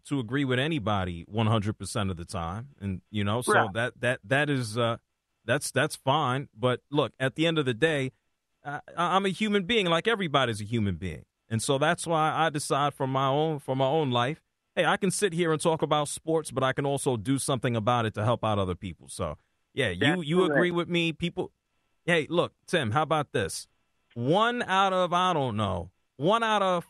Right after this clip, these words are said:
Speaker 1: forty or fifty people that I talk to will be a complete ass to me. Man, I don't care. It doesn't matter to me. Agree, disagree. As, as long as people respect me,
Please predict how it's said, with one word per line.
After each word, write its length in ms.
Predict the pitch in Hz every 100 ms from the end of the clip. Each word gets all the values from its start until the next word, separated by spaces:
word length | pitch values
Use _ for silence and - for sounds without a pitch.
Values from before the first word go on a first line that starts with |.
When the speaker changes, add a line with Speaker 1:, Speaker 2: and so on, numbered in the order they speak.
| _
Speaker 1:
forty 360 | 208 233 233 214
or 60 |
fifty 420 | 190 214 208 - 180
people 300 | 208 185 180
that 140 | 175
I 120 | 170
talk 340 | 160 202 185 -
to 280 | 196 185 - _ _ _ -
will 160 | 151 151
be 180 | 170
a 80 | 165
complete 500 | - 143 - 180 170 -
ass 380 | 151 170 170 -
to 120 | 175
me. 260 | 170 175 175 _ _ _ _ -
Man, 260 | 269 269 -
I 180 | 311 285
don't 180 | 254
care. 400 | - 247 254 269 254 -
It 100 | 233
doesn't 280 | 247 233 226
matter 280 | 226 226
to 100 | 196
me. 360 | 190 220 262 277 _ -
Agree, 420 | 180 190 247 262
disagree. 680 | 202 233 - 220 226 233 220 _ _ _ -
As, 120 | 170
as 200 | 180 165
long 280 | 247 277 247
as 160 | 202
people 460 | - 208 196 185 151
respect 680 | 120 117 - - 202 - -
me, 360 | 202 202 196